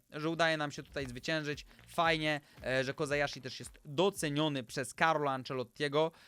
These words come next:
e, natomiast jeszcze nie jest koniec emocji, na-, ale jest to dla nas, e, moment, w którym możemy dodać sobie cechę. Niestety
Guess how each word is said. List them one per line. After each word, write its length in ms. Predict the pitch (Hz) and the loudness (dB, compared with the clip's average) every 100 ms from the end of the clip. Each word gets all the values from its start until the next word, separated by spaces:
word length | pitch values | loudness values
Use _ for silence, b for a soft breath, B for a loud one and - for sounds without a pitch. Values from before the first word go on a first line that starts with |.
| B | B
e, 240 | - 131 139 | -2 0 2
natomiast 680 | 147 147 220 170 156 160 | 0 2 2 4 2 0
jeszcze 200 | 170 - | -6 -4
nie 100 | 185 | -2
jest 140 | 180 - | -2 -2
koniec 260 | 180 - | -4 -2
emocji, 500 | 202 202 156 135 131 b b | 4 4 4 -2 -4 b b
na-, 160 | 135 135 - _ | -4 -4 -6 _
ale 200 | 139 156 | 0 2
jest 220 | 156 151 | 2 -2
to 120 | - 151 | -4 0
dla 160 | 151 | 0
nas, 280 | 147 139 - | 0 -4 -6
e, 220 | 131 131 | -4 -4
moment, 340 | 131 156 151 147 | 0 0 -2 -6
w 40 | |
którym 220 | - 143 | -10 -6
możemy 340 | 139 135 156 156 | -4 -2 -2 -2
dodać 300 | 139 143 135 | -2 -2 -4
sobie 200 | 139 135 | -6 -6
cechę. 380 | - 143 117 117 | -2 -2 -2 -4
Niestety 760 | 151 170 - 170 - 165 170 | -2 0 2 2 2 -2 -2